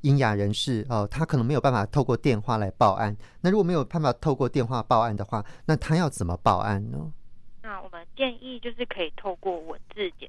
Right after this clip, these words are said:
Speaker 2: 讯进行报案。那另外呢，就是本局的简讯报案专线电话是零九一一五一零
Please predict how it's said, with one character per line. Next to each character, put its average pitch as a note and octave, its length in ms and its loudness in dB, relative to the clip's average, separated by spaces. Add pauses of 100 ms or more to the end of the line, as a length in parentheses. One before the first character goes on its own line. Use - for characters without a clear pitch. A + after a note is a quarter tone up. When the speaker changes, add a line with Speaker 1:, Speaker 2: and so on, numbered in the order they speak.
Speaker 2:
讯 - 320 -12
进 F#3+ 180 -14
行 - 220 -14
报 D3+ 220 0
案。 - 160 -4 (340)
那 B3 120 2
另 D4 160 -2
外 C#4+ 160 -2
呢， G3+ 240 -8
就 G#3 120 -10
是 G#3+ 240 -4
本 E3 220 0
局 - 160 -16
的 F#3 140 2
简 D3+ 260 -10
讯 - 180 -14 (100)
报 F3 140 6
案 F3 240 0
专 F3+ 260 -2
线 G#3 200 -4
电 F#3+ 180 -2
话 F#3 240 2
是 F#3 260 -8 (500)
零 E3+ 100 -10 (100)
九 G3+ 240 0
一 G#3 160 -14
一 G#3+ 340 -12 (300)
五 E4+ 240 -8
一 A3 220 -8
零 F#3 200 -2